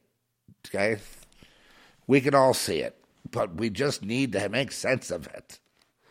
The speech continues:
And I have made sense of it. I understand what it is. They're moving. I knew they were gonna do this too. I knew it.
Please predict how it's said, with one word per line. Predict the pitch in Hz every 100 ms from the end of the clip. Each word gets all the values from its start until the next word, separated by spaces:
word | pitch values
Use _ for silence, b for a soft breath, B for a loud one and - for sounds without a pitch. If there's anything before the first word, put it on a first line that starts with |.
| b b b b b
And | 95
I | 107
have | 113 127 123
made | 85 78
sense | - 76 -
of | 71
it. | 52 - _ -
I | 95 104
understand | 113 107 - 113 110
what | 85
it | 65
is. | 67 - - - _ b b b b b b
They're | 120 160 190
moving. | 170 180 180 180
I | 220 277
knew | 302 302
they | 285
were | 269
gonna | 220 208
do | 202 202
this | 185 175
too. | - 196 175
I | 160
knew | 156 165
it. | 160